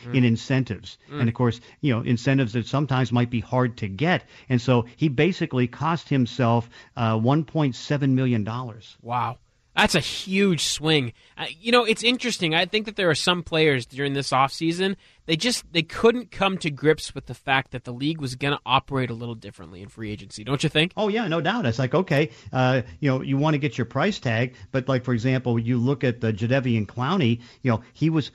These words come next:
Speaker 2: he was wanting twenty plus million dollars, and, uh, that just wasn't gonna be in the cards. The highest paid,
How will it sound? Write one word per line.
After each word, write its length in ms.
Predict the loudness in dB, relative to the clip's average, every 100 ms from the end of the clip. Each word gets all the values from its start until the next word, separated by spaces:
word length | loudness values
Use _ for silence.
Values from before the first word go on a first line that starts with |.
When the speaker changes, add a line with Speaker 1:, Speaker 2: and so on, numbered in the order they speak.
| _
Speaker 2:
he 140 | 0
was 180 | 2 2
wanting 420 | 2 2 4 2
twenty 380 | 0 -2 0 0
plus 380 | -2 0 0 2
million 360 | 2 4 2 2
dollars, 520 | 0 2 2 2 0 -14 -10 0
and, 420 | 4 4 4 4
uh, 220 | 2 0 -2 -4
that 160 | -4
just 180 | -2 -2
wasn't 260 | 0 0 0
gonna 140 | 0
be 140 | 2 2
in 80 |
the 80 | 2
cards. 400 | 0 -2 -2 -4 -10 -6
The 80 | -4
highest 460 | 0 2 2 -2
paid, 300 | -2 0 0